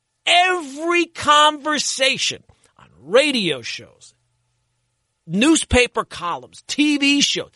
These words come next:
every segment everywhere started with, "You gotta give the Nets credit." So we were all in agreement. We gave them credit. But the bouquets that were thrown their way,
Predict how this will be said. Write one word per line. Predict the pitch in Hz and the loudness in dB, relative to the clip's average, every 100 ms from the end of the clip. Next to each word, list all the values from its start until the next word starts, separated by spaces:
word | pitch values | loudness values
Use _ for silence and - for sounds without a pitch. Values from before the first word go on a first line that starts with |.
| _ _ _ - | _ _ _ -2
every | 302 320 262 302 320 | 0 0 -2 -2 0
segment | 285 - 269 254 247 262 - _ | 0 0 0 0 -2 -4 -4 _
everywhere | 269 285 247 277 254 262 262 | 0 0 0 -2 2 2 2
started | - 269 247 254 254 | 0 0 2 0 -4
with, | 233 240 - _ _ | 0 0 0 _ _
"You | 151 180 185 | -4 0 0
gotta | 139 226 254 254 247 226 | 0 2 2 2 0 0
give | 202 240 233 | 2 2 2
the | 180 | -2
Nets | 214 226 208 | 0 0 -2
credit." | - 214 185 110 - | -4 -2 -2 -4 -12
So | 202 208 | -6 -4
we | 214 | -2
were | 214 220 | -2 -2
all | 269 349 392 | 2 4 4
in | 381 | 2
agreement. | 302 320 294 143 - _ _ | 2 2 0 0 -10 _ _
We | 110 113 | -20 -20
gave | - 170 220 180 | -8 -4 -2 -2
them | 220 | -4
credit. | 185 220 196 131 _ _ _ _ _ _ _ _ _ _ _ _ | 0 0 0 -2 _ _ _ _ _ _ _ _ _ _ _ _
But | 131 170 185 - | -8 -6 -4 -2
the | 175 | -4
bouquets | 139 175 294 - - - 262 247 53 52 - - - _ _ _ | 0 2 2 2 -8 -4 -2 -2 -6 -14 -16 -16 -18 _ _ _
that | 113 113 151 - | -8 0 0 2
were | 147 135 | -4 -6
thrown | - 139 143 175 247 262 247 | -12 -10 0 2 2 0 0
their | 214 208 | 0 0
way, | 160 147 202 110 - _ | 0 0 -2 -4 -10 _